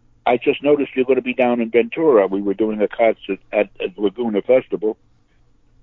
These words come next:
And he said, "I'm gonna bring a date and come down there." So he did. And we started, we, we became friends. The next thing I know, I get a call to fly to New York. And I ended up having a show called All Star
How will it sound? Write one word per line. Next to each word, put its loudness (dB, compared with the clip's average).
And -4
he 0
said, 6
"I'm 4
gonna -2
bring 2
a 6
date 4
and -20
come 0
down 0
there." -2
So 0
he 0
did. 4
And 0
we -2
started, 0
we, 0
we 0
became -2
friends. 0
The 4
next 2
thing -6
I 0
know, -2
I 0
get 0
a 2
call 2
to -10
fly 2
to 0
New -2
York. 2
And 0
I 2
ended -2
up -4
having -4
a -4
show 4
called 0
All 0
Star 0